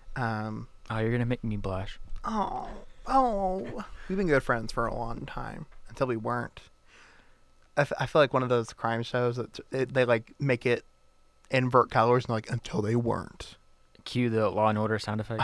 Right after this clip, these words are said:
Speaker 1: I know. Dum dum. They were friends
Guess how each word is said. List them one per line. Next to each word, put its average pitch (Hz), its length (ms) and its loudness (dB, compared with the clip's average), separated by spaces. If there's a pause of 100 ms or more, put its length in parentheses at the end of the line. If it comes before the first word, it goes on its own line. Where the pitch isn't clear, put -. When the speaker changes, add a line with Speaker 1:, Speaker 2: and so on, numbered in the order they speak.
(100)
Speaker 1:
I - 20 4
know. 107 280 2
Dum 120 160 2
dum. 120 520 -4 (460)
They 135 100 2
were 127 160 6
friends 170 800 -6